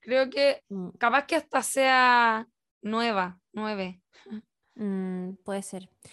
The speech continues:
Speaker 2: Eh, bueno, la cosa es que Cal es un personaje que está interpretada por Dua Saleh, que es, eh, rapere,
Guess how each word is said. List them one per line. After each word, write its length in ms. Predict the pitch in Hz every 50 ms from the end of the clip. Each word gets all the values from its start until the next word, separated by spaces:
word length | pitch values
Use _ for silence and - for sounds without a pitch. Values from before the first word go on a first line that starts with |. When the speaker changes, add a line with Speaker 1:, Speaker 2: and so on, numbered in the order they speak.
| - - - _ _ _ _
Speaker 2:
Eh, 360 | - 202 196 202 202 202 202 190
bueno, 200 | 196 185 180 180
la 160 | 180 190 190
cosa 260 | 214 240 240 302 294
es 120 | 294 285 285
que 600 | - 285 269 262 262 262 254 254 247 247 233 -
Cal 380 | - 226 240 269 320 349 330 -
es 420 | - - 233 262 262 - - - -
un 160 | - 240 247
personaje 460 | 240 262 262 262 262 247 254 254 285 247
que 80 | 247
está 540 | 262 240 - - 247 247 254 254 254 262 - -
interpretada 840 | 233 240 233 226 226 220 214 220 220 214 214 220 226 233 240 240 247
por 340 | 226 226 233 233 247 208 - -
Dua 400 | - 196 190 220 240 254 262 254
Saleh, 560 | 254 - 247 214 190 185 180 175 208 254 - _
que 300 | - 220 214 208 214 220
es, 280 | 233 233 - - - - _ _ _ _ _ _ _
eh, 840 | 208 208 202 190 190 185 185 180 180 180 175 170 170 160 - - _
rapere, 840 | - 190 190 185 185 185 254 277 311 277 214 220 220 247 285 311